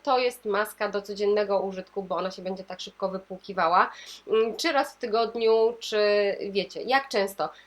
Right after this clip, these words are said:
Na pewno sprawdzę i dam Wam znać w opisie, także nie zapomnijcie, e, rozwinąć opisu tak, e, żebyście byli po prostu na bieżąco i żebyście mieli również tą informację. Ja test uważam za niezwykle udany, bardzo podoba mi się to pogłębienie koloru,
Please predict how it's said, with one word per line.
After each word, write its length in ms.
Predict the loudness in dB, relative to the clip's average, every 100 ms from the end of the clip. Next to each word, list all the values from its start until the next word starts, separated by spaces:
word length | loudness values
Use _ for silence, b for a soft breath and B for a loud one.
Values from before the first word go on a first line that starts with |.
| -4
Na 260 | 4 4 4
pewno 480 | 2 2 6 6 4
sprawdzę 840 | -6 -2 4 4 2 2 4 4 2
i 100 | -2
dam 240 | -2 2
Wam 180 | 0 0
znać 240 | 0 -2
w 60 | -4
opisie, 380 | -8 -6 -6 -4
także 240 | -4 0
nie 120 | 0
zapomnijcie, 640 | 0 -4 -2 -2 0 -4 -4 B B
e, 240 | -4 2 2
rozwinąć 440 | 2 0 0 -2
opisu 380 | -6 -10 -10 -12 -12 _ 4
tak, 300 | 4 4 -4 -12 -2
e, 320 | 2 2 0
żebyście 340 | 0 0 0
byli 240 | -4 -4 -6
po 100 | -12
prostu 280 | -16 -6 -4
na 80 |
bieżąco 380 | -2 0 0 -2
i 80 | -6
żebyście 380 | -6 -10 -6 -4
mieli 420 | 0 0 0 -2
również 340 | -6 -8 -8
tą 220 | -6 -6 -6
informację. 680 | -12 -14 -14 -12 -14 -16 -20 _
Ja 160 | 2 2
test 240 | 2 -4
uważam 420 | 2 4 6 4 6
za 220 | 4 6
niezwykle 680 | 4 4 0 -2 -2 0 0
udany, 360 | 2 2 0
bardzo 320 | 0 -2 -2
podoba 280 | -4 0 0
mi 100 | -2
się 80 | -4
to 100 | -6
pogłębienie 580 | -4 0 0 2 0 -2
koloru, 460 | -2 -2 -2 -4